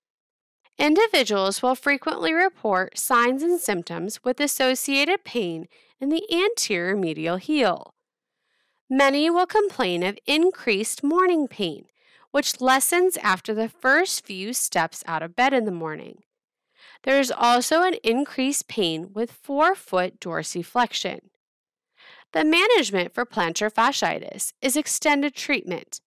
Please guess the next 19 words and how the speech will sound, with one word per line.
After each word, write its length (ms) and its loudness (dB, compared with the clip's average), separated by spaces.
and 220 0
may 180 4
last 500 -2
for 200 -2
eight 240 -8
to 100 -10
twelve 360 -6
weeks. 600 -4
Orthotic 640 2
therapy 500 0
can 240 -4
be 80 -2
useful 760 -2
to 140 4
help 360 4
support 540 -2
the 100 -4
plantar 440 -4
fascia. 600 0